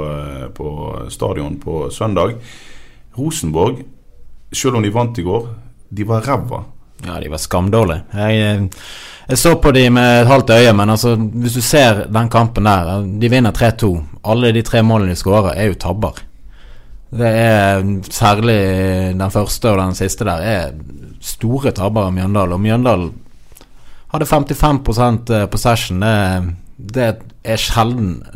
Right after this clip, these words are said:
Speaker 2: eh, Rosenborg har det på Lerkendal, og i hvert fall hjemme mot et, eh, eliteserielag. Så de ble til tider rundspilt av Mjøndalen.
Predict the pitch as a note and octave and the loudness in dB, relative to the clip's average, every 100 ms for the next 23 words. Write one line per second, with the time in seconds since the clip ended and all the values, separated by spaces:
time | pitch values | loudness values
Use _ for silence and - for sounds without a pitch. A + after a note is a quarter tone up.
0 | D#2+ G2 F#2+ F#2+ A2+ A2 F#2+ G#2 G2 F#2+ | -10 -6 -4 -2 -2 0 0 2 2 0
1 | G#2+ G2+ - - E2+ D2+ - - F#2+ G2 | 0 -2 -4 -6 -8 -4 -2 -2 -2 -4
2 | G2+ - G2 E2+ E2 G2+ A2 F#2+ - F2+ | -2 -2 -2 -2 -2 0 0 -2 -4 -6
3 | E2+ F2 E2+ E2 D#2+ D2+ D2+ D#2 D#2 F#2+ | -6 -6 -6 -6 -6 -6 -8 -8 -6 -4
4 | A2 G#2+ G2 D#2+ B1+ G1+ - - - - | -2 0 0 -2 -6 -10 -16 -20 -20 -20
5 | - - - - G#2+ A2+ A#2 C3+ A2+ G2 | -20 -20 -20 -10 -4 -2 4 4 4 0
6 | - A#2 A2 F#2 A2+ - - - - G2 | -2 0 2 2 2 -2 -6 -8 -8 -8
7 | F#2+ G2+ G#2 A2+ B2+ A#2+ - - | -4 0 2 2 4 2 0 -8